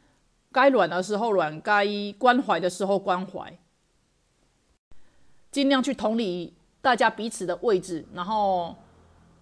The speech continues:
彼此的感受。发现同理心这件事真的是我会好好教育小孩子的，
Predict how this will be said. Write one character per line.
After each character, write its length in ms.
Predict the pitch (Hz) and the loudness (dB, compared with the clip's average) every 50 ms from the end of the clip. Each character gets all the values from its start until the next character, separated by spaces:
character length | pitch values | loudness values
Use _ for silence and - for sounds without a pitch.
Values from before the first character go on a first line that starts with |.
| _ _ _ _ _ _ _ _ _ _ _ _ _ | _ _ _ _ _ _ _ _ _ _ _ _ _
彼 220 | - 220 202 233 226 | -8 -6 -6 -6 -6
此 300 | - 220 202 190 180 180 | -4 -2 -2 0 0 0
的 160 | 185 175 170 | -2 -4 -4
感 280 | 175 - 160 180 180 | -4 -6 -10 -10 -10
受。 380 | 156 - - 202 185 175 175 180 _ _ _ _ _ _ _ _ _ _ _ _ _ _ _ _ _ _ _ _ _ _ | -10 -6 -4 -4 -4 -4 -6 -10 _ _ _ _ _ _ _ _ _ _ _ _ _ _ _ _ _ _ _ _ _ _
发 160 | - 233 220 220 | 0 2 2 2
现 420 | 220 247 220 190 180 175 165 - - _ _ _ _ - | 2 2 0 0 0 -4 -6 -10 -16 _ _ _ _ -10
同 220 | 185 214 226 262 | -4 -2 0 0
理 120 | 277 220 208 | 0 0 0
心 160 | - 233 220 | -2 -2 0
这 120 | 220 240 | 0 0
件 160 | 214 240 226 208 | 0 0 -2 -4
事 120 | 233 214 | -4 -4
真 140 | 208 233 202 | -4 -2 -4
的 80 | 196 | -2
是 100 | 185 226 | -2 -2
我 400 | 220 202 180 170 170 160 156 156 | 0 2 2 2 2 2 0 -2
会 200 | 170 - 269 240 | 0 4 2 2
好 100 | 196 180 | 4 2
好 160 | 170 190 208 202 | 0 0 0 0
教 260 | - - 220 202 202 | 0 0 0 2 2
育 80 | 202 | 0
小 160 | 180 - 160 147 | -2 -4 -6 -6
孩 200 | 151 160 151 160 | -4 -6 -6 -6
子 160 | - - - | -8 -10 -10
的， 260 | - - 64 - | -10 -10 -12 -12